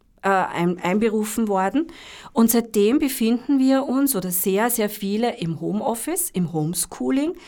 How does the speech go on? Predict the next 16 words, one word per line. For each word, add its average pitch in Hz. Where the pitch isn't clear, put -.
Wir 220
sind 196
sehr, -
sehr 277
viel 233
in 190
Videokonferenzen 190
unterwegs. 175
Und 208
das 226
ist 214
total 196
belastend 190
für 175
unsere 175
Augen. 147